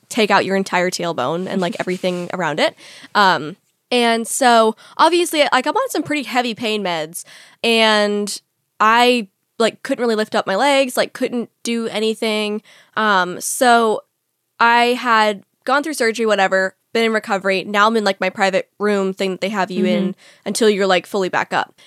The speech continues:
Speaker 1: And so they were talking about the fact that they needed to put these, like, the hospital underwear, like, the meshy type underwear on me.
Speaker 2: <laughs>
Speaker 1: And I was like, "Oh, yeah, cool." And so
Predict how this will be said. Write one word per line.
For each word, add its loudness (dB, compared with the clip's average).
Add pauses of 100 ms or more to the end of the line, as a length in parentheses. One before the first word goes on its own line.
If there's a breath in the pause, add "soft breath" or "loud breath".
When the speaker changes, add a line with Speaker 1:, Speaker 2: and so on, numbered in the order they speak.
(200 soft breath)
Speaker 1:
And 0
so 2 (760 soft breath)
they 6
were 4
talking 0
about 2
the -6
fact 0
that 2 (100)
they -2
needed -2
to -4
put -6
these, -8
like, -6
the -4
hospital 0
underwear, 2
like, 0
the -2
meshy -2
type -4 (100)
underwear -4
on -2
me. -6 (120)
Speaker 2:
<laughs> -10
Speaker 1:
And 0
I 4
was -2
like, 0
"Oh, 4
yeah, 2
cool." -2 (380 soft breath)
And 2
so 2